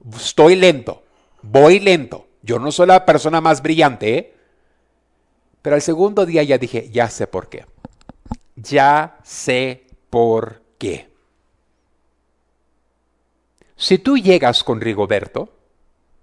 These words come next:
te da tu cuaderno, te daba porque ya no existe el lugar, Rigoberto sí, llegas con tu cuaderno y vas apuntando, "Tres de estas,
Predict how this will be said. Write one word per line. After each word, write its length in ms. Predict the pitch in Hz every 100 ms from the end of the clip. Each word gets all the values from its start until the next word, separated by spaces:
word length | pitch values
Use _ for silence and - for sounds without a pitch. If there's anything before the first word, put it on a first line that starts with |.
| _ _ _ _ _ _ _ _ _ _ _ _ _ _ _ _ _ _ _ _ _ _ _
te 100 | -
da 160 | 101 98
tu 140 | 104
cuaderno, 480 | - 92 90 90 139 185 _
te 80 | 127
daba 240 | 170 110
porque 220 | 104 101
ya 100 | 104
no 60 | 101
existe 340 | 107 - -
el 60 | 104
lugar, 320 | 92 85 - _ _ _ -
Rigoberto 640 | 123 120 107 110 117 127
sí, 340 | - 101 95 - _ _ _ _ _
llegas 260 | - 175 -
con 140 | 165
tu 160 | - 147
cuaderno 580 | 139 117 92 92 98 - _ _ _ _ _ _ _ _ _ _ _ _
y 80 | -
vas 180 | 139 139
apuntando, 640 | 175 208 208 269 170 - _ _ _ _ _ _ _
"Tres 320 | - 101 98 95
de 100 | 110
estas, 800 | - - 104 104 104 - -